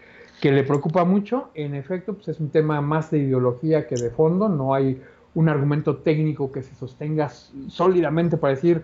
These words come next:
"C F E necesita que se haga", es más bien la oposición a que sea la, eh, eh, las inversiones españolas, ¿no?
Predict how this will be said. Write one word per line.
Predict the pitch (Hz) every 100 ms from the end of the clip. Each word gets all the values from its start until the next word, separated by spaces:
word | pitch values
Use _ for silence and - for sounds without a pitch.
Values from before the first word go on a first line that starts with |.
| - - -
"C | - 180
F | - 175 170 175
E |
necesita | 160 135 135 - 156 160 147 135 127 117 - _ _ -
que | 139
se | -
haga", | 208 226 196
es | 165 160 156 160
más | 151
bien | 143 156 160
la | 135
oposición | 131 139 131 131 180 185 190
a | 143 127
que | - 127 123 123
sea | 156 151
la, | 151 131 120 120 - - - -
eh, | 170 151 143 143 147 160
eh, | 180 160 165
las | - 170 185
inversiones | 170 170 208 220 208
españolas, | 180 - - 151 156 180 175 170 151
¿no? | 143 202